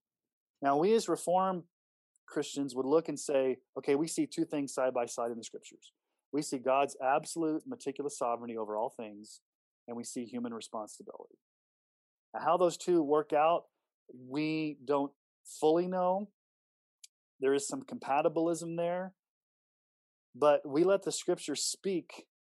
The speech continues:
to where it speaks, and beyond that, we're silent. Whereas I think they would say, "Let's make a philosophical jump and try to figure out this thing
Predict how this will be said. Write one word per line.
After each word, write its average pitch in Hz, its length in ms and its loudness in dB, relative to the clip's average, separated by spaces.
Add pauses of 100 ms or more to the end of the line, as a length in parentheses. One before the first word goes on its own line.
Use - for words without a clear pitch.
(320)
to - 80 -6
where 151 160 6
it 127 80 -6
speaks, - 680 -4 (600)
and 139 100 -6
beyond 156 320 2
that, 160 220 2
we're 123 100 -4
silent. 143 540 -2 (360)
Whereas 143 220 2
I 147 80 4
think 147 300 -2 (240)
they 165 180 6
would 160 200 0
say, 139 520 2 (340)
"Let's 131 360 0
make 160 220 -2
a 131 40 -8
philosophical 151 720 2
jump 143 340 0
and 127 80 -12
try 139 140 -2
to 131 60 -6
figure 131 380 -2
out 147 300 2
this 117 220 -6
thing 113 400 -8